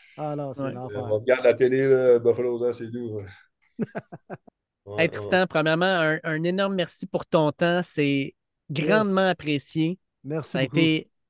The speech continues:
Speaker 2: vraiment le fun de t'avoir. Puis écoute, si c'est correct avec toi, on serait vraiment heureux de te retrouver, euh, une couple de fois encore d'ici la fin de la saison parce que,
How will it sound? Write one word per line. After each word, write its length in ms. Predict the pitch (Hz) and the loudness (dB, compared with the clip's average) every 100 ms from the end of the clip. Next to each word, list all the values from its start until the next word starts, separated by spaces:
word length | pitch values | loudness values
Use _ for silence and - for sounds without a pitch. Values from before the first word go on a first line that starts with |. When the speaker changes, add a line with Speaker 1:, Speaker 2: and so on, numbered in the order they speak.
| _ | _
Speaker 2:
vraiment 520 | 135 139 175 220 202 | -8 -2 2 4 4
le 40 | 175 | 0
fun 220 | - 202 | 0 -4
de 140 | 190 | 0
t'avoir. 460 | 175 156 143 165 190 | 0 0 2 2 0
Puis 180 | - 156 | 0 -4
écoute, 260 | 147 202 | -2 -4
si 160 | - - | -4 -6
c'est 120 | - | -2
correct 320 | 220 214 226 226 | 2 2 2 2
avec 260 | 185 170 | 2 2
toi, 300 | - 196 220 | 2 2 2
on 80 | 180 | 0
serait 220 | - 170 | -2 -4
vraiment 260 | 151 180 190 | 0 0 0
heureux 300 | 175 165 190 | 0 0 -4
de 40 | - | -6
te 80 | 147 | -10
retrouver, 680 | - - 165 156 180 185 | -10 -6 -4 2 2 4
euh, 120 | 175 151 | 4 2
une 120 | 151 | 0
couple 240 | - 180 | -2 -2
de 120 | 165 160 | 2 0
fois 240 | - 185 | 2 -2
encore 260 | 175 190 185 | 0 0 -2
d'ici 100 | - | 0
la 100 | 175 | -4
fin 140 | 151 165 | -2 -2
de 40 | |
la 140 | 156 147 | 0 0
saison 520 | 160 147 139 160 175 | 0 -2 0 -4 -2
parce 220 | 143 - | -6 -2
que, 340 | 165 165 151 | 0 2 2